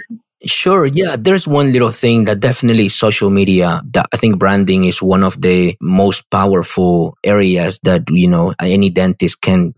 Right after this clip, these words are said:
Speaker 2: touch. And, uh, I think, you know, social media has become a huge part of dentistry, but I think, like, we need to pay more attention to social media. And the good thing about it, that is basically free.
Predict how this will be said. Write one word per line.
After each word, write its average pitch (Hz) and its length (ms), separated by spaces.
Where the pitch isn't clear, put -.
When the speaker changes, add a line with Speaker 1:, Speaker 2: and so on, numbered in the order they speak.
Speaker 2:
touch. 92 460
And, 92 320
uh, 87 240
I 98 100
think, 98 280
you 95 100
know, 92 80
social 98 320
media 95 220
has 104 200
become 92 680
a - 60
huge 123 520
part 92 320
of 87 160
dentistry, 82 600
but 95 280
I 98 120
think, 107 400
like, 92 280
we 110 140
need 120 160
to 95 60
pay 95 180
more 95 260
attention 95 460
to 170 80
social - 300
media. 165 340
And 110 100
the 110 60
good 113 180
thing 110 140
about 101 260
it, 98 120
that 90 100
is 92 240
basically 90 460
free. 95 560